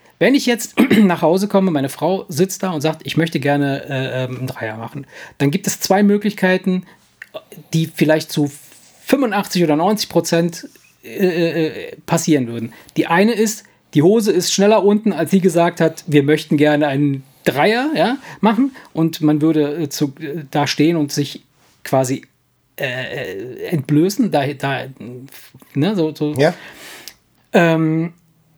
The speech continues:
Speaker 1: oder man sagt, „Äh, nee, wie? Verstehe ich nicht. Äh, was soll das jetzt? Äh, sag mal, äh, lass uns kurz quatschen. Äh, ist das jetzt wirklich ernst? Oder das ist doch ein Witz?“ Oder, ne? Man würde erstmal ver-, verdutzt fragen, was
Speaker 2: Ja,
Speaker 1: das ist. Das sind die
Speaker 2: natürlich.
Speaker 1: beiden Möglichkeiten, die jetzt da sind.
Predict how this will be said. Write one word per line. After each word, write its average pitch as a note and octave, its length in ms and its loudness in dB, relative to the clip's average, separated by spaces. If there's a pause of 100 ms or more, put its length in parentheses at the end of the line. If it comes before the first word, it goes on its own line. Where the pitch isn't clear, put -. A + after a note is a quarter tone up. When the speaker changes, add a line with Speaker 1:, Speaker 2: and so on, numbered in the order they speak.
(380)
Speaker 1:
oder C#4 480 4
man G#3 220 4
sagt, G#3 520 -2 (340)
„Äh, D3+ 200 0
nee, C3 380 -2 (100)
wie? C3 520 -6
Verstehe - 380 0
ich B2+ 140 -4
nicht. A#2+ 320 -8
Äh, C#3+ 160 -4
was B2+ 140 -4
soll C3 140 0
das B2+ 180 -4
jetzt? A2 280 -8
Äh, A#2+ 260 -10
sag C3 160 -4
mal, A#2+ 260 -6
äh, C3+ 340 -8 (280)
lass C3 200 -2
uns C#3 180 -4
kurz - 240 -4
quatschen. C#3 420 -4
Äh, A#2 280 -8
ist C3 160 -6
das B2+ 100 -4
jetzt - 160 -10
wirklich - 280 -6
ernst? F#3 360 0
Oder C#3 220 -4
das C3 160 -4
ist C3+ 100 -4
doch B2+ 80 -2
ein A#2 120 -4
Witz?“ E3+ 260 -2
Oder, C3+ 300 -4
ne? F3 260 2
Man D3+ 180 0
würde F3 160 4
erstmal E3 300 0
ver-, D3 180 0
verdutzt E3+ 600 0
fragen, D3 420 0
was C3 100 -4
Speaker 2:
Ja, B2+ 200 2
Speaker 1:
das B2+ 80 2
ist. A#2 60 0
Das - 100 2
sind F3 80 4
die F3+ 100 2
Speaker 2:
natürlich. D3 80 0
Speaker 1:
beiden F3+ 320 2
Möglichkeiten, C3+ 680 0
die B2 100 -2
jetzt B2 180 -6
da A2+ 160 -2
sind. A2 160 -10